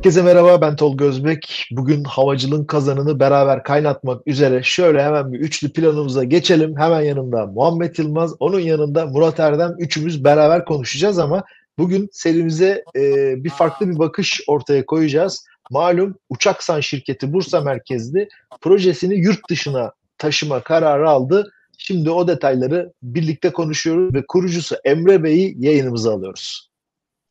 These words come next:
Bugünün tabii en önemli manşet konusu Uçaksan konusundaki gelişmeler. Bursa merkezli bir imalatçı ve, e, bugün Emre Bey bir açıklama yaptı. Biz de haberleştirdik,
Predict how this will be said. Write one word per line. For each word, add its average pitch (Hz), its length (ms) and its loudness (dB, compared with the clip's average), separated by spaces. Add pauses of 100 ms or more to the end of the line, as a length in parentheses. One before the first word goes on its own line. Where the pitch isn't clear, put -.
(140)
Bugünün 190 280 4
tabii 202 340 6 (180)
en 185 60 4
önemli 160 280 0
manşet 196 300 4
konusu 170 640 0
Uçaksan 165 560 0
konusundaki 147 680 -4
gelişmeler. 175 760 2 (160)
Bursa 180 320 2
merkezli 147 600 -2
bir 127 160 -2
imalatçı 170 920 0
ve, 165 320 0 (120)
e, 151 300 -2
bugün 170 420 0
Emre 165 320 2
Bey 160 180 0
bir 170 180 0 (140)
açıklama 170 480 2
yaptı. 156 320 2
Biz 143 160 -6
de 147 40 4
haberleştirdik, 160 1000 0